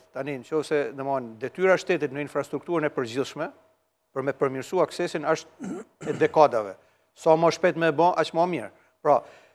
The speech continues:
përmirësimi i rrugëve, aeroporteve, i aksesit me linja ajrore është pjesë e shërbimit të përgjithshëm të jo një qeverie, po të, të gjithë qeverive që duhet jetë,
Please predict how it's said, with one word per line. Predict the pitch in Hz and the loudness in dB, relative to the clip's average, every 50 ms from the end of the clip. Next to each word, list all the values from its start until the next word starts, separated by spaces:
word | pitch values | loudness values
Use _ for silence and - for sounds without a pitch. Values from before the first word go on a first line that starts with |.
| _ - | _ 0
përmirësimi | - 156 156 165 160 - - 196 190 196 | 2 2 2 2 0 0 0 0 4 6
i | 196 | 6
rrugëve, | 180 202 220 170 135 135 139 135 - | 8 8 6 4 6 4 4 6 6
aeroporteve, | 156 151 160 160 160 - 202 190 160 - 156 147 135 135 135 131 - - | 6 6 6 6 8 10 10 10 10 8 4 2 4 4 2 0 0 -2
i | 160 160 156 156 156 151 151 147 143 135 - - | -4 -2 0 0 2 2 2 2 0 0 -2 -4
aksesit | - 160 165 - - - - 214 196 - - 180 - 175 | 0 0 0 0 0 2 6 6 6 6 2 -2 -2 0
me | 165 170 165 | 0 0 2
linja | 165 185 196 180 175 165 160 147 151 | 2 2 2 2 4 4 4 4 4
ajrore | 147 147 156 180 196 196 196 190 | 4 4 6 6 6 6 6 6
është | 175 170 - - | 4 2 0 0
pjesë | - 185 190 185 185 - 180 | 2 4 4 4 4 2 2
e | 180 180 185 170 - | 4 4 4 2 0
shërbimit | - - - 165 156 143 180 180 170 165 165 | -4 -6 -4 -4 -2 -2 -2 -2 -2 -2 0
të | - 190 | -2 -2
përgjithshëm | 180 - 170 143 127 175 180 - - 185 180 180 - _ _ _ _ _ _ _ _ _ _ - | 0 2 0 0 0 -2 -2 -2 -2 -6 -6 -6 -10 _ _ _ _ _ _ _ _ _ _ 2
të | 165 156 160 | 4 6 8
jo | 175 185 | 8 6
një | 185 185 170 | 6 4 2
qeverie, | - 185 175 165 170 170 170 185 185 185 180 | 4 4 4 6 6 6 6 6 6 6 6
po | 180 175 160 | 6 2 2
të, | - 170 151 | 2 0 -2
të | - - 160 | 0 0 0
gjithë | 139 143 180 - - | 2 4 2 2 4
qeverive | - 175 156 165 170 175 190 175 151 170 190 180 | 2 4 6 6 6 6 6 6 6 4 4 2
që | - - 147 117 | 0 -8 -8 -6
duhet | 110 175 190 185 185 190 | -2 2 2 2 2 4
jetë, | 165 175 185 180 - | 2 2 2 2 -2